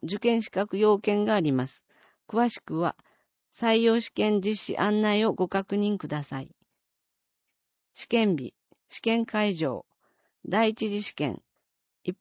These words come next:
般事務、時九月二十日日曜、ところ市役所。職務経験者、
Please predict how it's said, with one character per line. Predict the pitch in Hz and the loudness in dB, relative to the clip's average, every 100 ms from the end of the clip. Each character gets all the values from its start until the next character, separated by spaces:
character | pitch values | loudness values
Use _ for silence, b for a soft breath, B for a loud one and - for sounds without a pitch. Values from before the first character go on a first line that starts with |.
| - | -2
般 | 220 202 | 0 2
事 | 170 | 2
務、 | 165 131 _ _ _ _ - | 2 0 _ _ _ _ -6
時 | 185 - 175 - | -6 -4 -8 -8
九 | - 180 | -8 0
月 | 220 - | 0 0
二 | 214 214 | -6 -8
十 | - | -4
日 | 151 | 0
日 | 151 170 - 160 | 2 0 -2 -2
曜、 | 135 - _ _ _ _ _ | -2 -6 _ _ _ _ _
と | 190 | -6
こ | - 196 | 0 4
ろ | 180 - | 4 0
市 | - - | -8 -2
役 | 196 214 | 0 0
所。 | - 143 - _ _ _ _ _ _ _ _ _ _ - | -6 -8 -8 _ _ _ _ _ _ _ _ _ _ -8
職 | 208 - | -6 0
務 | 233 226 | 2 4
経 | 226 226 | 2 0
験 | 220 214 180 | 2 2 2
者、 | 151 135 | 0 -8